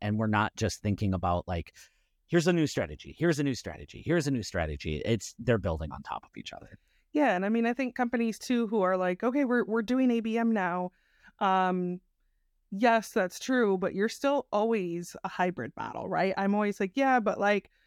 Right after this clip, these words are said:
Speaker 2: you still need this, right?" Like, you're still going to, as long as you still have forms on your website and <laughs> stuff like that, like, you're still gonna have people coming through, through those traditional demand, you know, channels. And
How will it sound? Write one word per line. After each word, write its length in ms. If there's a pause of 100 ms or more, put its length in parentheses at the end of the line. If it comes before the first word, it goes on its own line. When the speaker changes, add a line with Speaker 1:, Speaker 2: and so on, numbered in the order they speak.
(460)
Speaker 2:
you 120
still 300
need 540
this, 560
right?" 340
Like, 240
you're 100
still 360
going 520 (100)
to, 200
as 180
long 220
as 120
you 80
still 220
have 160
forms 400
on 160
your 120
website 600
and 160
<laughs> 60
stuff 200
like 220
that, 120
like, 180
you're 120
still 260
gonna 240
have 340
people 440 (600)
coming 240
through, 460
through 240
those 360
traditional 520
demand, 600
you 120
know, 160
channels. 640
And 200